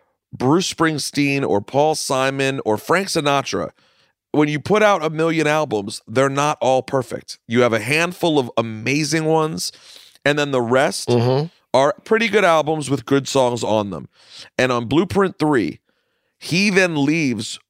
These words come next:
Speaker 1: with the rest of his career performing Run This Town,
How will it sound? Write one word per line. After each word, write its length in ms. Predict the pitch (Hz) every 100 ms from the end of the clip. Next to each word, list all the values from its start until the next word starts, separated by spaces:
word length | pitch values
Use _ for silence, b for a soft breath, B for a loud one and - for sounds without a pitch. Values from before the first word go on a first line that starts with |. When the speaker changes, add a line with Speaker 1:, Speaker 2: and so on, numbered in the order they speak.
| _ _ -
Speaker 1:
with 180 | 139
the 80 | 131
rest 300 | 127 156 -
of 80 | 175
his 160 | 165 -
career 440 | 143 156 143 104
performing 840 | - 117 - 147 147 123 104 110 - b b b b
Run 340 | 113 139 165
This 200 | 180 165
Town, 480 | 165 151 131 131